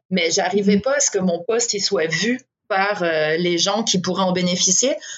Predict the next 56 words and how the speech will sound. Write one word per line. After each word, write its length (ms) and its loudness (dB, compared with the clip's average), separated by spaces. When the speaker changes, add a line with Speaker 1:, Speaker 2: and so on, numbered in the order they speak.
Speaker 1:
Donc, 140 0
ben, 140 0
dans 160 -2
ce 80 -2
cas, 80 -2
on 100 0
fait 140 -2
appel 280 -2
à 100 0
tout 220 -6
un 80 0
réseau. 380 0
T'écris 380 -2
aux 80 2
gens, 200 0
puis 120 -4
tu 100 0
dis, « 180 2
Est-ce 140 0
que 80 0
tu 160 0
peux 140 -2
commenter 840 -2
en 120 0
dessous 240 0
du 180 0
poste 480 -2
pour 120 -4
qu'il 220 0
augmente 420 0
dans 140 0
les 180 0
algorithmes, 720 -2
pour 120 -2
que 140 -4
les 80 0
Speaker 2:
Bien 120 4
Speaker 1:
gens 120 -2
Speaker 2:
sûr. 80 -4
Speaker 1:
le 200 -2
voient ? » 220 0
Donc, 120 0
ça 240 2
complique 380 0
un 100 -2
petit 180 0
peu 100 0
le 60 0
travail. 360 -2
Puis, 160 -2
on 100 2
est 100 2
vraiment 360 0
complètement 500 -2
prisonnier 680 0
de, 300 0